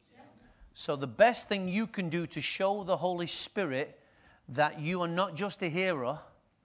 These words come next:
but you'll want to be upgraded, is to sit those notes before you and say, "Father,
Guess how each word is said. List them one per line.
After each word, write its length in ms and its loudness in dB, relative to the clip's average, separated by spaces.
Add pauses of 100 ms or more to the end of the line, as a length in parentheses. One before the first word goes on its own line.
(1080)
but 120 -4
you'll 260 4
want 280 0
to 100 -6
be 100 0
upgraded, 640 2
is 200 -8
to 100 -10
sit 380 -2
those 220 4
notes 300 2
before 500 0
you 160 0
and 100 -4
say, 180 -2
"Father, 460 4